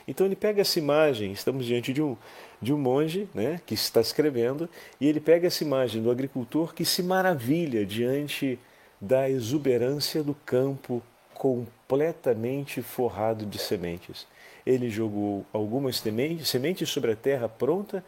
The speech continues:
e a terra ofereceu de maneira extraordinária plantas viçosas com abundantíssimas sementes. E ele diz, "Esse é o maravilhamento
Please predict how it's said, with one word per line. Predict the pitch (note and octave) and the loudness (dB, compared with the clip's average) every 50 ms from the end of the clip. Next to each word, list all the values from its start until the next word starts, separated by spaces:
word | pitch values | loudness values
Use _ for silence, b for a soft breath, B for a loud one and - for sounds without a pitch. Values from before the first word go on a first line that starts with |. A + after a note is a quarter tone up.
| B B B B B B B B B | B B B B B B B B B
e | A#2 B2 | 0 0
a | A#2 | 0
terra | - - - C#3 D3 D#3 D3+ C#3 C#3+ C#3+ - - | 0 0 2 4 4 4 4 2 0 0 0 -2
ofereceu | B2+ A#2 - - - C3+ B2 A2+ - - - C3 B2+ A#2 | -2 -2 0 0 0 0 0 0 -2 -2 -2 0 -2 0
de | G2+ A#2 | -2 -2
maneira | A2 A2 A2 A2 A2 A2 A#2 | -2 0 0 0 0 0 -2
extraordinária | B2 - - - C3 C3 C3+ B2+ B2+ A2+ A2+ G#2 G#2 A2 A#2+ C3 C3 B2+ A#2+ - b b b b b b b b b b b b b _ _ _ _ _ | -2 -4 -4 -2 0 2 2 0 0 -2 -2 -2 0 0 0 0 0 -2 -6 -6 b b b b b b b b b b b b b _ _ _ _ _
plantas | _ C3 C#3 D#3 D#3+ D3 C#3 C3 A2 F#2+ | _ 6 6 6 6 6 2 2 2 2
viçosas | G2 G2+ A2+ G2+ - - - D3 D3 D3+ D3+ C3+ C3 C3+ B2 - - - - _ | 0 -2 -2 -2 -2 0 2 4 4 4 4 2 0 -2 -2 -4 -6 -8 -14 _
com | - C3+ B2+ C3 | -6 -4 -2 -2
abundantíssimas | B2 A2 B2+ C#3 C3 C#3+ C#3 B2+ A2 - - - E3+ F3 E3 - - D#3 C#3 C3+ B2 | -2 -2 -2 0 0 0 0 0 -2 -4 -2 -2 0 0 0 -2 -2 -2 -4 -2 -2
sementes. | - - C3 A#2 A#2+ B2 B2 A#2+ - B2 G#2+ G#2+ | -2 -4 -2 -2 -2 -2 -2 -4 -6 -6 -4 -2
E | C3 | 0
ele | D3 D3+ C#3 B2+ | 0 0 0 -2
diz, | A2 G#2+ A#2 A#2 A#2 A2 G#2+ B2 | -2 -2 0 0 0 -2 -2 -2
"Esse | D3 D3 C#3 - - E3 | -2 0 0 -2 0 0
é | D#3 | 0
o | C#3 | 0
maravilhamento | C3+ C#3 D#3 D#3 D3+ C3+ B2 C#3 C3+ C3 A#2 A#2 B2+ C#3 C#3 - B2+ A2+ | 2 2 2 4 4 2 2 2 2 2 2 0 -2 -4 -2 -4 -6 -6